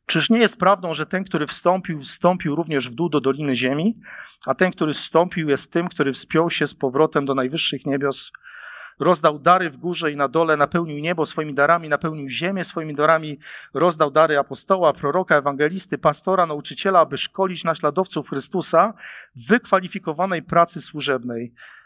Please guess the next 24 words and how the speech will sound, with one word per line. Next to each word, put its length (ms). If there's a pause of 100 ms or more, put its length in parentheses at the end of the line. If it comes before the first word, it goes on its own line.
odpowiadając 640
Synowi 320
Bożemu, 420
w, 160 (600)
pracując 400
w 40
ciele 240
Chrystusa, 580 (380)
Kościele, 500
aż 160
wszyscy 400
będziemy 380
poruszać 420
się 140
rytmicznie 640 (380)
i 80
swobodnie 680
ze 120
sobą, 500
sprawnie 600
i 60
z 80
gracją. 600 (3250)
Proszę, 460